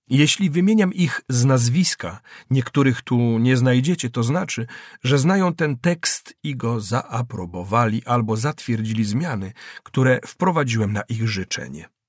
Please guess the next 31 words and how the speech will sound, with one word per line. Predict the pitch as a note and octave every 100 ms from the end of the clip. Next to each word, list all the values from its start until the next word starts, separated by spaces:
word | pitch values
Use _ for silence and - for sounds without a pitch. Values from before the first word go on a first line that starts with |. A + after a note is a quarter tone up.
| _ _ _ _ _ _ _ _
Wielokrotnie | D#3+ A3 - A3 - F#3
do | E3+
nich | E3+ D3+ A2
wracałem, | A#2 C3 - D3 G2 F2+
żeby | G2+ A2
upewnić | B2+ B2 E3 C#3+ C#3 B2
się, | - B2
czy | C#3
dobrze | B2+ D#3+ F#3+ F3+ G#3+ G3
rozumiem | C#3 A#2+ C#3+ D3+ C3 -
to, | C3+ G#3
co | - E3+
zobaczyłem | E3+ F3 E3+ - D3+ A2+
i | G2+
to, | - B2+ G#3 - - -
co | - D#3
wyjawili | D#3+ E3+ D#3+ G3 B2+ F#2
mi | F#2+
o | G2+
swoich | - - B2 A2 -
własnych | A#2+ D#3+ - D#3 D3 - - - -
przechadzkach | - B2+ - C3+ - A#2+
po | -
Fountain | A#2 A#2 G#2+ G#2 G2+ F#2
Avenue. | - F#2+ D#2 D2 C#2+ _ _ _ _ _ _ _ _ _ _ _ _ _ _
Filmy | - - -
pozostają | E3+ C#3+ A#2+ - A#2+ A2+
z | A2
nami | F2+ E2 D2+
na | F#2
zawsze. | - - - - -